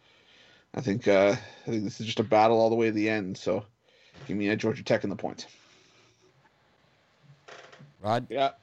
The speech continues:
Speaker 3: for me, I like, uh, Georgia Tech in the points as well. Uh, just like you said, it was a one possession, uh, meeting earlier this year. Uh, Georgia Tech's got a good shot to, uh, beat 'em outright,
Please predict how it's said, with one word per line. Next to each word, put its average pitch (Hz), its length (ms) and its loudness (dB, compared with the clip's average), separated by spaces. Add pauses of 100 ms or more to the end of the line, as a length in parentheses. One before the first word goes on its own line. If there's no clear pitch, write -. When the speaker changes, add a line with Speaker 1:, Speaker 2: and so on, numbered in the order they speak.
(160)
Speaker 3:
for 127 140 -6
me, 143 220 0
I 127 160 0
like, 123 400 -4
uh, 120 420 0 (600)
Georgia 143 220 4
Tech 147 280 2 (240)
in 139 120 -10
the 139 60 -8
points 143 380 -2
as 120 80 -10
well. 143 380 2 (280)
Uh, 120 400 -6 (220)
just 98 160 -14
like 110 100 -4
you 104 60 -6
said, 104 240 2
it 98 60 -6
was 95 180 -12
a 95 100 -8 (460)
one 113 220 -2
possession, 107 920 -4
uh, 107 460 2
meeting 107 580 0
earlier 101 380 6
this 92 180 -4
year. 92 180 0 (160)
Uh, 98 200 2 (260)
Georgia 104 300 4
Tech's 95 320 0
got 90 140 2
a 87 40 -2
good 78 260 -6
shot 82 340 -2
to, 85 260 -6
uh, 80 140 -4 (100)
beat 90 120 -2
'em 80 80 -2
outright, 78 360 0